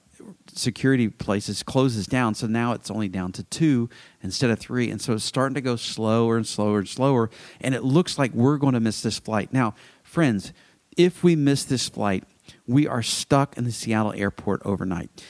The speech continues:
If we miss this flight, we will not get to our destination, hypothetically, because we'll end up somewhere else. And so ultimately, there's a lot of pressure of getting on this plane, uh, because we might have,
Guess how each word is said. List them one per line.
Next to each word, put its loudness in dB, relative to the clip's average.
If 4
we 4
miss 4
this 0
flight, 0
we 4
will 4
not 2
get -2
to 2
our 0
destination, -2
hypothetically, -2
because 0
we'll 2
end 2
up 0
somewhere 2
else. -6
And 2
so 2
ultimately, 0
there's 2
a 2
lot 4
of 0
pressure 0
of -2
getting 4
on 2
this 0
plane, -2
uh, -6
because -4
we -2
might 2
have, -2